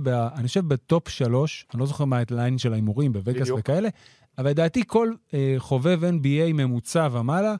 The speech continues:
Speaker 1: אם היית אומר לו, "תשמע, מי לדעתך, אה, שיחות מכולת?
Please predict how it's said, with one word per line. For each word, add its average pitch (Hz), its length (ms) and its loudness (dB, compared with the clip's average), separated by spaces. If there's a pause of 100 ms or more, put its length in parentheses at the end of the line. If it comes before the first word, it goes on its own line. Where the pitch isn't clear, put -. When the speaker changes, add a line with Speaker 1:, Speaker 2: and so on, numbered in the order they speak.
(400)
Speaker 1:
אם 143 60 -4
היית 165 160 0
אומר 180 140 0
לו, 175 100 2
"תשמע, 202 220 -2
מי 190 120 0
לדעתך, 190 380 0
אה, 135 340 -2 (280)
שיחות 147 300 -4
מכולת? 131 500 0